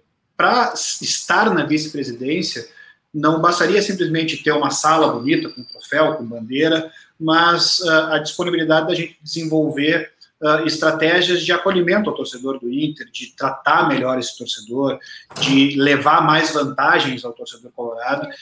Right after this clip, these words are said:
E aí o relacionamento social, ele nos dá essa possibilidade, porque ele tem um leque muito amplo de ações.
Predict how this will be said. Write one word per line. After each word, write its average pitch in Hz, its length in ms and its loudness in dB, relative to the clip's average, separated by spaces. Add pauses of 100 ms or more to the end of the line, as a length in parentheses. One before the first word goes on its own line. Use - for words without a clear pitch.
(180)
E 160 120 2
aí 156 240 4
o - 40 6
relacionamento 156 540 0
social, 143 380 0
ele 170 160 0
nos 156 200 -2
dá 143 140 4
essa 165 240 0
possibilidade, 143 720 -2
porque - 160 -4
ele 175 160 2
tem 160 240 2
um 143 160 0
leque 151 340 0
muito 160 340 -2
amplo 147 320 2
de 123 120 -8
ações. - 640 -8